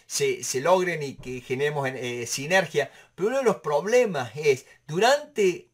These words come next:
el proceso hay mucha gente que no respeta estas cosas. Hay mucha gente que no, que no ve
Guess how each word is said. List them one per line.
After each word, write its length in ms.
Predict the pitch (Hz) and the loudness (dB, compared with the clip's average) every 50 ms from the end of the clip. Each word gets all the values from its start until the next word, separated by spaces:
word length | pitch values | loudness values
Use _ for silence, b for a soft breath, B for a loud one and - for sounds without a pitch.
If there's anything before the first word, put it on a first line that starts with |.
| _ _ - | _ _ -2
el 200 | - 185 233 226 | 0 0 0 0
proceso 540 | - 180 165 156 151 - - 247 - - 160 | -2 -2 -2 0 0 0 0 -2 -2 -4 -6
hay 60 | 151 | -6
mucha 280 | 170 208 233 - 254 233 | -6 -8 -6 -2 -2 -2
gente 420 | - - 240 240 196 - 233 185 | -2 -2 -8 -8 -8 -10 -10 -10
que 140 | - - 185 | -8 -8 -6
no 140 | 175 185 220 | 0 0 0
respeta 800 | 208 185 185 175 - - - 240 254 202 - - 123 - - _ _ _ _ - | 2 2 0 -2 -2 -6 -10 -10 -10 -8 -8 -10 -10 -10 -10 _ _ _ _ -12
estas 280 | 135 131 - 135 - | -12 -10 -10 -12 -12
cosas. 400 | - - 113 104 104 - - - | -6 -6 -6 -6 -6 -10 -14 -14
Hay 60 | 120 | -12
mucha 200 | 156 185 - 226 | -10 -6 -4 -4
gente 380 | 202 - 240 233 208 180 220 160 | -4 -4 -4 -6 -4 -6 -6 -4
que 120 | 180 180 | -4 -6
no, 360 | 175 175 185 190 196 190 180 B B B B B B B | -4 0 2 2 2 2 2 B B B B B B B
que 100 | - 170 | -8 -4
no 180 | 175 190 196 196 | -2 0 0 6
ve 440 | 202 226 233 226 214 180 - - | 6 6 6 6 2 2 0 -4